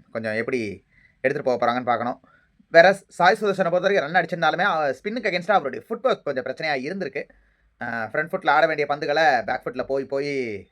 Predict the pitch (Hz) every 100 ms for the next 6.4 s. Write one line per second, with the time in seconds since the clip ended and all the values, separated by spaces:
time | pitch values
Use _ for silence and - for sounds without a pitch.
0 | _ 127 123 139 139 131 131 139 123 117
1 | 127 127 120 120 120 113 120 123 127 117
2 | 113 104 113 113 139 - _ _ _ -
3 | 220 240 196 151 123 117 - _ - -
4 | 180 185 240 202 190 208 - 135 127 165
5 | 214 196 165 180 147 123 107 143 135 -
6 | 113 - 165